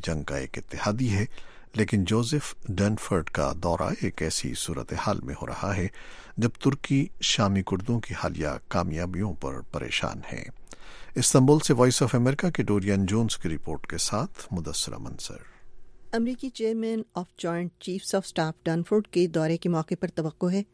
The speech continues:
Speaker 2: کہ داعش کے خلاف جنگ ایجنڈے میں سر فہرست ہوگی۔ واشنگٹن ترکی کو، جس کی سرحدیں عراق اور شام سے ملتی ہیں، اس جہادی گروپ کے خلاف جنگ میں انتہائی اہم سمجھتا ہے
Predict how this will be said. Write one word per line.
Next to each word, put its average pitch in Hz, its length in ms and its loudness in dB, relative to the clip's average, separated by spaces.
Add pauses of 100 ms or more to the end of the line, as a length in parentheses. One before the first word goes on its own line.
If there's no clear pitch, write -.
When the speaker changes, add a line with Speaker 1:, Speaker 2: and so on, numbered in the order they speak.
(300)
Speaker 2:
کہ 208 100 8
داعش 185 380 6
کے 180 100 0
خلاف 175 420 2 (240)
جنگ 170 300 2 (320)
ایجنڈے 170 380 6
میں 160 120 2
سر 156 200 0 (200)
فہرست 160 420 0
ہوگی۔ 147 240 -8 (580)
واشنگٹن 214 640 6 (180)
ترکی 208 280 10
کو، 214 120 6
جس 190 220 4
کی 190 100 0
سرحدیں 180 440 4
عراق 165 280 2
اور 165 40 -2
شام 160 260 0
سے 165 140 -4
ملتی 160 360 2
ہیں، - 80 -2 (460)
اس 202 180 4
جہادی 190 360 6
گروپ 175 180 2
کے 175 180 0
خلاف 165 300 2
جنگ 165 240 2
میں 170 200 2
انتہائی 160 460 0 (100)
اہم 160 220 0
سمجھتا 139 500 -2
ہے 180 80 -10